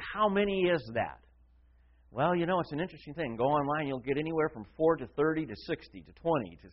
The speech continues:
sixteen. You know, the bottom line is, is that we know that some of them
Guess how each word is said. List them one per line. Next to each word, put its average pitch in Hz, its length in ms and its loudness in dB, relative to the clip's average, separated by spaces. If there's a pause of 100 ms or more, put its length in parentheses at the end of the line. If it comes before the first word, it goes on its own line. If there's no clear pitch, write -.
sixteen. 135 560 -8 (720)
You 151 120 -2
know, 156 100 2
the 135 80 2
bottom 151 300 4
line 147 260 2
is, 123 120 -4
is 107 100 -14
that 117 160 -2
we 127 100 -2
know 143 360 4
that 120 120 4 (560)
some 214 400 4
of 131 440 4
them 120 480 0